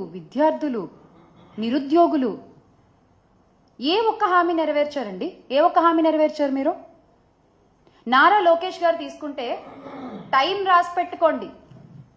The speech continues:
డేట్ రాసి పెట్టుకోండి. రెండు వేల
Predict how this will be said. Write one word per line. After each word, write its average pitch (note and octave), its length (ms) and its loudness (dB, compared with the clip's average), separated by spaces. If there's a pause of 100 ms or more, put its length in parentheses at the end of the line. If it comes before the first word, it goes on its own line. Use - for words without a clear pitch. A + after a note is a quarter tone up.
(680)
డేట్ D#4 300 0
రాసి E4+ 260 6
పెట్టుకోండి. C4+ 500 -2 (1300)
రెండు F4 300 -2
వేల F4+ 200 8